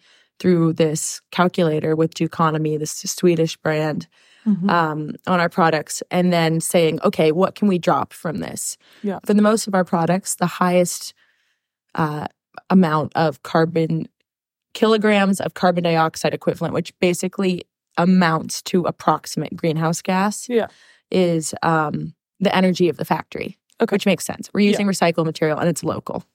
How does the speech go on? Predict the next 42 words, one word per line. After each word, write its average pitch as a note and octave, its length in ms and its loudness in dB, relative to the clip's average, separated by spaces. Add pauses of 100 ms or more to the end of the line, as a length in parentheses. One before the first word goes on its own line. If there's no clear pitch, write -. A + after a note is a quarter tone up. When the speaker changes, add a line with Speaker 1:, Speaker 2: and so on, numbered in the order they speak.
(140)
Speaker 2:
Yep. - 200 0 (460)
Speaker 1:
Checks - 280 -2
out. - 220 -6 (680)
Um, D#3+ 520 0
now G3+ 260 4
we G3+ 140 2
know, F3 380 2
okay, F#3 200 0
that's F#3+ 220 0
our A#3+ 100 4
target. - 580 -4
That's F3+ 220 0
what G#3 100 2
we're G3+ 100 4
Speaker 2:
Yeah. F3+ 60 2
Speaker 1:
gonna F3+ 160 0
try E3 200 0
to D#3 100 0
lower. D#3+ 440 0 (640)
And F#3+ 160 0 (100)
I G3+ 180 4
have F#3+ 220 2
a F3+ 60 0
hard F3+ 260 0
time F3+ 300 -2
when E3+ 120 0
companies E3+ 600 -2
go E3+ 220 0
straight - 340 -4
to - 120 0
offsets F3+ 540 -2
before F3+ 480 -2
saying, D#3+ 540 -2 (400)
"How - 200 -2
do F#3 60 4
we F3 120 6
lower D#3+ 280 4
that?" - 300 -2 (200)
Because G3+ 320 2
I E3+ 100 0
think E3 220 0
it's - 200 -4